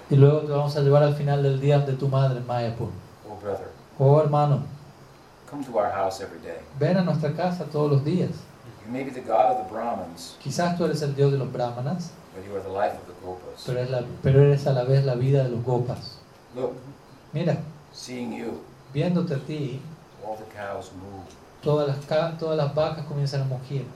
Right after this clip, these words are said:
Speaker 2: leaving aside their grass, the grass and their calves.
Speaker 1: dejando a un lado la hierba y sus terneros.
Speaker 2: Let us meet here again tomorrow.
Speaker 1: Vamos a encontrar nuevamente aquí mañana.
Speaker 2: And Mahaprabhu was transported into Sakya Rasa.
Speaker 1: Y al escuchar esto de los gopas, Mahaprabhu se ve transportado a Sakya Rasa.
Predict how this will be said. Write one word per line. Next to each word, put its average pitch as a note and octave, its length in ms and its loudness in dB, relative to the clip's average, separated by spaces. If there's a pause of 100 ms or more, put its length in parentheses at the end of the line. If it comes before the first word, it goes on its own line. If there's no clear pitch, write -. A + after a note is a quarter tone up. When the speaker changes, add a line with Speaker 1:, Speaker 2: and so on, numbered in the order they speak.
(140)
Speaker 2:
leaving A2 280 -12
aside G2 400 -4
their E2+ 180 -14
grass, - 460 -6
the - 180 -18
grass G#2 260 -6
and - 120 -14
their - 180 -16
calves. F2 460 -8
Speaker 1:
dejando D3 460 0
a D3+ 40 -2
un C#3+ 100 -2
lado D3+ 320 2
la C3+ 140 2
hierba D#3 500 2
y C#3+ 60 0
sus C#3 160 -4
terneros. A#2 480 -6 (500)
Speaker 2:
Let A2+ 120 -12
us G#2+ 160 -10
meet G2+ 160 -14
here F2+ 140 -12
again F2 260 -18 (100)
tomorrow. D#2 240 -18 (160)
Speaker 1:
Vamos C#3+ 320 6
a D3+ 60 0
encontrar C#3+ 480 -2
nuevamente C#3 500 2
aquí C3+ 220 -4
mañana. A#2+ 420 -4 (760)
Speaker 2:
And F#2+ 260 -16
Mahaprabhu F2+ 360 -12
was F2+ 180 -16
transported G2 640 -10
into F2+ 220 -18
Sakya E2 400 -16
Rasa. - 240 -12
Speaker 1:
Y C#3 60 2
al C3 100 0
escuchar D3 480 0
esto D3+ 240 0
de C#3+ 60 2
los C3+ 160 0
gopas, D3 360 4
Mahaprabhu C3+ 500 4
se C#3 120 6
ve C3+ 120 8
transportado C#3 840 4
a C3+ 60 6
Sakya C3 380 -2
Rasa. A#2 320 -6